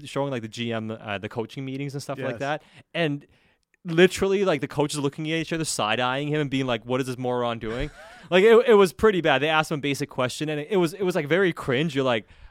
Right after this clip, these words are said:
Speaker 1: "Oh, this is a very unhealthy dynamic.
Speaker 2: Yes.
Speaker 1: This is a very unhealthy dynamic. They, they don't respect you as a head coach."
Speaker 2: So when I, uh, back in my younger years, when I used to be a Dolphins fan, I remember when it was Joe Philbin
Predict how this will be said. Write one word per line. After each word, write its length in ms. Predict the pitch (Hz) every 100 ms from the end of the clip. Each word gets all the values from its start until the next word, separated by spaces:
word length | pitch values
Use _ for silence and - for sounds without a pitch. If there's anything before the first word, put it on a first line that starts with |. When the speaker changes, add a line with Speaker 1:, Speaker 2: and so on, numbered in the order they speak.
| -
Speaker 1:
"Oh, 180 | 208 202
this 180 | 156 202
is 60 | 262
a 80 |
very 280 | 165 147 160
unhealthy 540 | 170 160 135 147 151 139
dynamic. 540 | 131 120 123 117 139
Speaker 2:
Yes. 60 | 131
Speaker 1:
This 80 |
is 80 | 185
a 80 | 185
very 300 | 151 190 185
unhealthy 460 | 185 165 165 151 139
dynamic. 540 | 127 117 113 95 113
They, 60 | 175
they 180 | 175
don't 120 | 202 180
respect 460 | 175 - 151 -
you 80 | 147
as 120 | 131
a 60 | 120
head 180 | 120 113
coach." 400 | 117 104 - -
Speaker 2:
So 280 | - 143 143
when 160 | 143
I, 200 | 160 156 147 139 135 131
uh, 40 |
back 280 | 123 143 160
in 60 |
my 120 | 151 123
younger 320 | 123 147 139
years, 300 | 113 107 107
when 100 | 113
I 40 |
used 200 | 107 120
to 40 | -
be 80 | 117
a 60 |
Dolphins 400 | 104 107 117 120
fan, 320 | - 104 98
I 120 | 104 131
remember 640 | 139 131 143 135 123 120 _ _ _ -
when 400 | 123 113 110 113
it 80 | 147
was 180 | 156 131
Joe 220 | - 143
Philbin 540 | 143 139 139 123 101